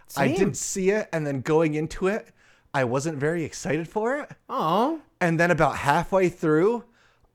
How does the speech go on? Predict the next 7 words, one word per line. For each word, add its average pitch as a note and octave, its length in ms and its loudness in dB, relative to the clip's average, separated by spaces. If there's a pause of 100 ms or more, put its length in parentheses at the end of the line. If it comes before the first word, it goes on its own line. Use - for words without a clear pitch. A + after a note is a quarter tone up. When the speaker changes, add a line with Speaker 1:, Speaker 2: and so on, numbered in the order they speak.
Speaker 1:
I C#3 260 4 (100)
literally F#3 480 6
paused. F3+ 460 2
It F3+ 60 2
was C#3+ 180 0
like, C3 300 2 (580)
"Oh, A#3+ 2500 8